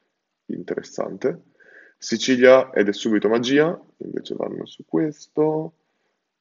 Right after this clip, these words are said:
Ok, Erasmus discount. Carino questo. Ok, e questo qua.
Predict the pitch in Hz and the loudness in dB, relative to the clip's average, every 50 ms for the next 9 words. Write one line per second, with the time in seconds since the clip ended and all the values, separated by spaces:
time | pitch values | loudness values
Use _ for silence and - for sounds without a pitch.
0 | _ _ _ _ _ _ _ _ _ _ _ _ _ - - - _ _ _ _ | _ _ _ _ _ _ _ _ _ _ _ _ _ -18 -18 -18 _ _ _ _
1 | _ - - - 120 123 123 120 123 123 123 120 120 123 123 123 127 - - _ | _ -20 -16 -10 -8 -6 -6 -6 -6 -6 -6 -6 -6 -6 -8 -8 -10 -12 -16 _
2 | _ _ - 98 101 101 104 101 107 107 104 - - 104 101 - - - 87 58 | _ _ -2 0 2 2 0 0 -4 -8 -10 -8 -10 -10 -10 -10 -12 -10 -10 -10
3 | 57 - - - - _ _ _ _ _ _ _ _ _ _ _ _ _ _ _ | -10 -12 -14 -18 -20 _ _ _ _ _ _ _ _ _ _ _ _ _ _ _
4 | _ _ _ _ - 107 101 98 85 92 - 85 - - - - - _ _ _ | _ _ _ _ -2 2 2 2 2 0 -4 -6 -6 -8 -12 -14 -14 _ _ _
5 | _ _ _ _ _ _ _ _ _ _ _ _ _ _ _ _ _ _ _ _ | _ _ _ _ _ _ _ _ _ _ _ _ _ _ _ _ _ _ _ _
6 | _ _ _ _ _ _ _ _ _ _ _ _ - _ _ _ _ _ _ _ | _ _ _ _ _ _ _ _ _ _ _ _ -20 _ _ _ _ _ _ _
7 | _ _ _ _ _ _ _ _ _ _ _ _ _ _ _ - 92 92 95 - | _ _ _ _ _ _ _ _ _ _ _ _ _ _ _ -6 -4 -4 -6 -6
8 | - _ _ - - 123 127 139 139 139 139 143 147 151 - - - - - - | -12 _ _ -4 0 2 2 4 4 2 2 0 -2 -4 -8 -6 -6 -4 -4 -4
9 | - - - - - - - - | -6 -6 -10 -10 -8 -8 -10 -8